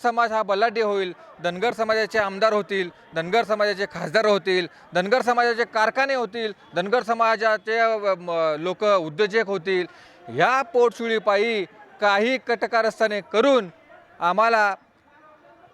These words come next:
एस-, आम्हाला एसटीमध्ये न देता एनटीचं, अ, आमच्या अंगावर मारलं, त्यासोबत ओबीसी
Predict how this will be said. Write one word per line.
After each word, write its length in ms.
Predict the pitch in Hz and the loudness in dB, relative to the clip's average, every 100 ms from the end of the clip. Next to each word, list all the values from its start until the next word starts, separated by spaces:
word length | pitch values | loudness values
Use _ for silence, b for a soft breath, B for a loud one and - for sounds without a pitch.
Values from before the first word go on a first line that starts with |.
| - | -4
एस-, 420 | 175 196 - - | -4 -4 -10 -6
आम्हाला 480 | 170 170 226 233 214 | -2 2 2 2 0
एसटीमध्ये 480 | 190 196 - 294 262 | -2 -6 -4 -2 -2
न 100 | 254 | -2
देता 420 | 233 208 185 165 160 - - _ | -2 0 0 0 -2 -14 -20 _
एनटीचं, 680 | 156 196 190 240 247 247 247 | -4 -4 -4 0 2 2 2
अ, 840 | 240 214 208 202 196 190 180 175 160 - | -2 0 2 4 4 4 4 2 0 -6
आमच्या 300 | 180 220 208 | -2 2 2
अंगावर 260 | 196 214 | 2 0
मारलं, 380 | 214 208 202 208 - - - _ - | 2 0 0 -8 -12 -20 -20 _ 0
त्यासोबत 400 | 208 214 185 165 - | 0 0 0 -2 -2
ओबीसी 520 | 160 196 254 - 240 | -2 0 0 -2 -8